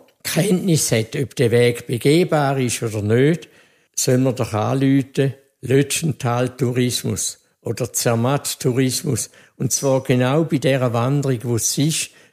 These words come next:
damit die Leute im Bild sind, da kann ich gehen und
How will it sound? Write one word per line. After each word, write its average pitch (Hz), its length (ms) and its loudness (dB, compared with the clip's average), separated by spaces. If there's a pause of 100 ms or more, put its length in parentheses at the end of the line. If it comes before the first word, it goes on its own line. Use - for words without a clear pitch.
(120)
damit 135 440 2
die 123 100 2
Leute 139 420 2
im 117 120 2
Bild 139 360 0
sind, 143 340 0 (400)
da 135 160 4
kann 123 300 0
ich 151 160 0
gehen 143 340 2 (300)
und 123 440 0